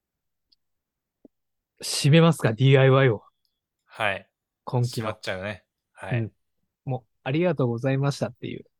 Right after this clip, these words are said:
Speaker 2: <laughs>
Speaker 1: ことを伝えたい。
Speaker 2: だね。うん。
Speaker 1: うん。
Speaker 2: でも本当、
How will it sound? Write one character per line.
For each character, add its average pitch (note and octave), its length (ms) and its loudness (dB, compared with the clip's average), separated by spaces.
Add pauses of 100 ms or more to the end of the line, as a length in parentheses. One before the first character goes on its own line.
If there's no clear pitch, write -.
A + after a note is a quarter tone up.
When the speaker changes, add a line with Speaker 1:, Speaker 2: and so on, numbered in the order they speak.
(120)
Speaker 2:
<laughs> D#3 840 -6 (560)
Speaker 1:
こ - 160 -8
と C#3+ 100 -4
を - 20 0
伝 A2+ 300 -4
え G#2+ 60 -12
た - 100 -12
い。 - 20 -6
Speaker 2:
だ G2 60 -6
ね。 B2+ 280 -6 (400)
う G2 40 -12
ん。 F#2+ 260 -10
Speaker 1:
う D#3+ 80 -6
ん。 B2 120 0
Speaker 2:
で D#3+ 80 -6
も C3 80 -8
本 E3 100 -10
当、 F#3+ 380 -8